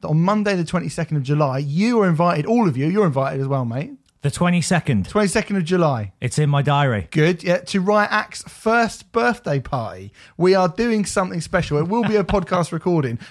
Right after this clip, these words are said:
Speaker 1: but it's essentially gonna be a first birthday party at the Signature Brew Tap Room in Haggerston, North London. Doors are at seven, uh, so doors are at six for a seven P M start,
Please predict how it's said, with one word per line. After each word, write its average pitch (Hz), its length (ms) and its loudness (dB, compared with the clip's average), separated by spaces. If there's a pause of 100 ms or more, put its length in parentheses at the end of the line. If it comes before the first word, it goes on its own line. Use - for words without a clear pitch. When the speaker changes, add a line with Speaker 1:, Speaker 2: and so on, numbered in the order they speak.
Speaker 1:
but 170 100 -2
it's 175 120 -2
essentially 220 460 -2
gonna 151 180 2
be 123 340 -4 (220)
a 123 40 -2
first 160 380 0
birthday 151 380 0
party 127 420 -4
at 131 160 -12
the 143 80 -6
Signature 180 500 -8
Brew 151 240 0
Tap - 380 -10
Room 123 260 -6 (280)
in 139 120 0
Haggerston, 160 800 -2
North 147 320 -2
London. 127 500 -2 (380)
Doors 180 240 0
are 160 40 -2
at - 80 -10
seven, 131 600 -2
uh, 147 120 2
so 175 140 -2
doors 165 200 0
are 165 40 -2
at 160 60 -14
six - 520 -6 (240)
for - 120 -2
a 147 80 4
seven 151 300 0
P 143 180 0
M 131 120 0
start, 127 460 0